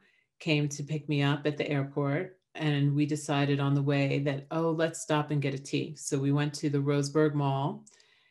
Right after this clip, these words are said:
and we got a tea, and my stuff was in the car. And when I, we were walking back, I saw one of my shoes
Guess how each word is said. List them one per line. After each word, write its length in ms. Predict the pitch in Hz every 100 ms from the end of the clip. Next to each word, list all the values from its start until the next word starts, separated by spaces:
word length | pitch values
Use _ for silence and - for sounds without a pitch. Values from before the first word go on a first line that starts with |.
| _ _
and 180 | 160 151
we 100 | 151
got 180 | 151 147
a 80 | 143
tea, 800 | 139 - 151 139 156 156 202 202 _ _ _ _ _
and 200 | 151 147
my 140 | 151 143
stuff 380 | 139 156 147
was 140 | 156 151
in 100 | 165
the 40 |
car. 540 | 185 - 139 139 - - _ - - _ _ _ _
And 260 | 147 156 156
when 460 | 156 147 147 143 143
I, 240 | 147 147 143
we 200 | 147 156
were 140 | 147
walking 460 | 143 147 147 175 170
back, 580 | 214 160 139 143 - - - _ _ _
I 180 | 160 151
saw 320 | 147 165 156
one 240 | 151 151
of 80 | 151
my 120 | 147
shoes 760 | 139 - - 180 143 - 160